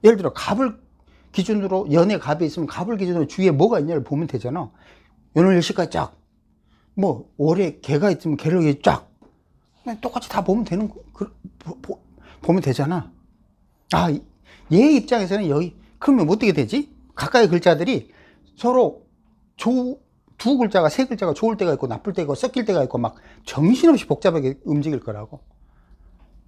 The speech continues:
그래서 아이큐가 백이십오가 필요한 거야. 그냥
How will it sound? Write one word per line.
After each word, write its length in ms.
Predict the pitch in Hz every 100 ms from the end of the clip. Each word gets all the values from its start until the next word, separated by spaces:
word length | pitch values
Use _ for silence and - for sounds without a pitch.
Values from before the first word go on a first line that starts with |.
| _ _ _ _ _ - - _ _
그래서 500 | - 160 165 202 - _ _ _ _ _ _ _ _ _ _ _ _ - _ _ - -
아이큐가 380 | 139 139 139 147
백이십오가 520 | - 120 131 131 113
필요한 360 | - - 123 113
거야. 260 | 101 98 - _ _ _ _ _ _ _ _ _ _ _ _
그냥 320 | 135 117